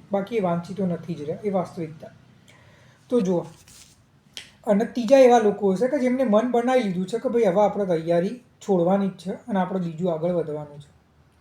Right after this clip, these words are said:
આજના વીડિયોના અંદર આપણે વાત કરીશું કે જે એવા વ્યક્તિઓ છે કે જે વાંચી રહ્યા છે પણ એટલું સારું નથી વાંચી રહ્યા કે પાસ થઈ શકે, તો એમને શું કરવું?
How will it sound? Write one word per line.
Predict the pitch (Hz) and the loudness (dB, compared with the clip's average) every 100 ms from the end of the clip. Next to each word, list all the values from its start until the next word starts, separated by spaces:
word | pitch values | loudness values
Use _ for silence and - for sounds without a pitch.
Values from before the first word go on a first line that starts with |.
| _ _ _ _ - | _ _ _ _ -4
આજના | 190 190 247 277 | 0 0 0 0
વીડિયોના | 233 214 233 240 | -2 -4 0 0
અંદર | 220 226 | 0 0
આપણે | 202 220 | 0 0
વાત | 175 175 175 | 0 0 -2
કરીશું | 180 180 - 262 | -6 -6 -8 -8
કે | 302 | -8
જે | 208 247 | -4 0
એવા | 220 | 2
વ્યક્તિઓ | 214 196 - 190 190 | 2 -2 -4 -4 -4
છે | 208 240 | -4 -4
કે | 254 | -4
જે | 254 247 | -4 -2
વાંચી | 185 180 175 254 | 0 -2 -2 -2
રહ્યા | 240 180 | 0 0
છે | - 233 - _ _ _ _ - | -4 -14 -14 _ _ _ _ 0
પણ | 294 | 2
એટલું | 277 294 | 0 -2
સારું | 277 226 240 220 | 0 2 2 0
નથી | 196 226 | -2 -2
વાંચી | 208 190 208 | 0 0 -2
રહ્યા | 208 202 | -4 -4
કે | - | -4
પાસ | 180 180 - | -4 -4 -4
થઈ | 165 | -6
શકે, | 165 156 156 - _ _ _ _ - | -4 -8 -8 -14 _ _ _ _ -2
તો | 247 | 2
એમને | 220 196 202 | 4 2 -2
શું | - 175 | -6 -8
કરવું? | 156 147 | -8 -10